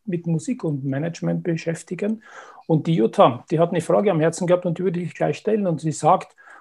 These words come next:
oder fragt dich ganz einfach, ähm, die Kinder, dieses Gefühl in der jetzigen Zeit, bei dir in Duisburg im Brennpunkt im Norden, wie kannst du ihnen helfen, diese Selbstverantwortung fürs Leben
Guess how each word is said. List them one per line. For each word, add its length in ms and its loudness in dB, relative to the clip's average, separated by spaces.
oder 180 4
fragt 440 -2
dich 120 -2
ganz 240 0
einfach, 380 4
ähm, 360 2
die 160 0
Kinder, 640 4
dieses 340 0
Gefühl 580 0
in 220 -2
der 120 4
jetzigen 420 2
Zeit, 380 0
bei 100 2
dir 380 2
in 240 0
Duisburg 540 -2
im 200 -2
Brennpunkt 540 0
im 120 0
Norden, 540 0
wie 200 -4
kannst 440 0
du 300 0
ihnen 400 0
helfen, 800 0
diese 260 -2
Selbstverantwortung 1400 0
fürs 280 0
Leben 440 -2